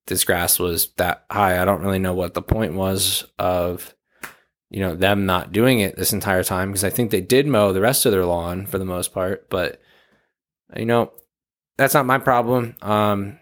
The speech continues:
we told them how much it would cost to mow the property and then how much it's gonna cost to make sure that we're,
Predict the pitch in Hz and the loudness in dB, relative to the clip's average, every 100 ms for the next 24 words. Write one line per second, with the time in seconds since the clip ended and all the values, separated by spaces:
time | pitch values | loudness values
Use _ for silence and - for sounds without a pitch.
0 | - 101 113 117 110 127 113 113 110 110 | -12 -4 0 2 2 2 4 4 4 2
1 | 110 98 - 104 - 104 104 98 107 104 | 2 0 2 2 2 2 2 2 0 2
2 | 107 107 104 95 98 98 90 104 104 95 | 2 2 2 0 0 0 0 0 0 0
3 | - 101 - 101 95 - 98 95 - 101 | -2 -2 0 0 2 0 0 -2 0 0
4 | 92 90 92 92 | 2 2 0 0